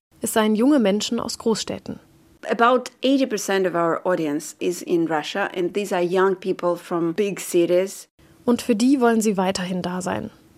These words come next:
Speaker 1: Ihr Geschäftsmodell steht allerdings, wie auch bei vielen anderen Exilmedien, auf wackeligen Füßen. Da ihre Inhalte zurzeit in Russland auf YouTube und Podcatchern abrufbar sind,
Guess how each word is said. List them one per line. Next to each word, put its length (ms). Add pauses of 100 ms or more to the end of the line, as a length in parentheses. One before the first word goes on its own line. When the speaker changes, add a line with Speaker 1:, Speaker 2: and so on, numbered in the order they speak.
(120)
Speaker 1:
Ihr 140
Geschäftsmodell 720
steht 240
allerdings, 680
wie 160
auch 80
bei 160
vielen 260
anderen 420
Exilmedien, 800
auf 220
wackeligen 340
Füßen. 460 (500)
Da 120
ihre 240
Inhalte 460
zurzeit 400
in 80
Russland 420
auf 140
YouTube 480
und 140
Podcatchern 580
abrufbar 460
sind, 280